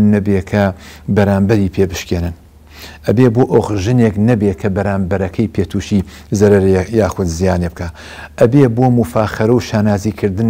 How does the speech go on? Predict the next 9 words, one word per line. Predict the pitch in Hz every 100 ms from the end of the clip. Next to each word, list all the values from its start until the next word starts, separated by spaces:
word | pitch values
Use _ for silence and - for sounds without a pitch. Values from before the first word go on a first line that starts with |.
| 117
نەبێ | 107 104 90
بەسەر | 92 101 85
دەور | 95 92
و | 90
بەرەوە. | 95 92 87 - - - - -
ئەبێ | 107 123 110
مەبەستی | 104 127 - 113
دەستخستنی | 107 - - 117 107
ڕەزامەندی | 98 101 98 101 107